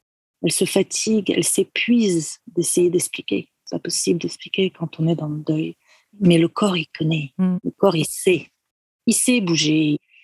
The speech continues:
Speaker 1: On commence toujours avec la gratitude, ensuite le deuil, ensuite les ressources. Et ensuite, il y a un calme pendant pas mal de minutes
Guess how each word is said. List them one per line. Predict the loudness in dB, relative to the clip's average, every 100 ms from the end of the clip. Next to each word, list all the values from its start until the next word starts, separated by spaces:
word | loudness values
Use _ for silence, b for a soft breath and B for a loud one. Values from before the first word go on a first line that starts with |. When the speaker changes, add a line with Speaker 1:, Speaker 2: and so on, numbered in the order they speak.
| b b b b -6
Speaker 1:
On | 0
commence | 2 2
toujours | 0 0 0
avec | 0
la | -2
gratitude, | 0 -2 -2 -6 -2 0
ensuite | 0 -2 -4
le | -2
deuil, | 2 2 2
ensuite | -2 -4 0
les |
ressources. | 0 0 0 0 0 -6 -10 _ _ _ _ _ _ _ -4
Et | -2
ensuite, | -2 0 0 0 0
il | 0
y |
a | 2 0
un | -2 -4 -6
calme | -8 -4 -2 -2 -4 -6 -14 _ _ _ _ -4
pendant | 0 2 0 -6 _ _ _ _
pas | 2
mal | 4 2
de | 2
minutes | 2 2 0 -4 -14